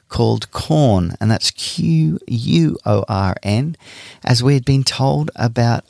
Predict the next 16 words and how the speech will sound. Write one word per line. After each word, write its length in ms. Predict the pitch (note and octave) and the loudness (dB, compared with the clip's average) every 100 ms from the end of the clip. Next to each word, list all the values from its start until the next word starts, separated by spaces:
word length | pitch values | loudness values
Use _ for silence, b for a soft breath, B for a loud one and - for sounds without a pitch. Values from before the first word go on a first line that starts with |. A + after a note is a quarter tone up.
| - | -4
another 480 | A#2+ C3+ C#3+ E3+ G#3+ | 0 2 2 0 -2
light 440 | F3+ A2+ F#2 - | -2 -2 -2 -2
show. 420 | - - D#2+ F2+ D3 B B B B - | -2 0 0 0 -2 B B B B -2
This 260 | D#3+ - | 0 2
one 360 | A#2 A#2 B2+ C3 | 2 2 2 -2
was 160 | A#2 G#2 | -2 0
award-winning 1000 | G#2 A#2+ C#3+ D3+ - A2+ G#2 A2 C3 D3 | 0 0 0 0 0 0 2 2 0 -2
and 160 | G2+ G2 | -4 -2
presented 720 | G#2 G2+ A2 A#2 - D3 D3+ B B - | 0 0 2 0 0 0 -2 B B -2
onto 300 | A#2 - F#2 | -2 0 -2
three 1000 | F2 - - - - - G2 A#2+ C#3+ C3 | -4 -8 -14 -16 -14 -6 -2 0 0 -2
very 500 | B2 A2+ A2 B2 C#3 | -2 0 2 2 2
large 540 | A#2 G2+ G2 A2 - - | 0 0 0 0 -2 -4
old 460 | F#2+ F#2+ G2 G2+ - | -2 -2 -4 -8 -10
wheat 380 | B2+ A2+ A#2 - | -10 -2 -2 -2
silos. 840 | - E2 F2 D#2+ - - - - | -2 0 -2 -4 -6 -8 -10 -12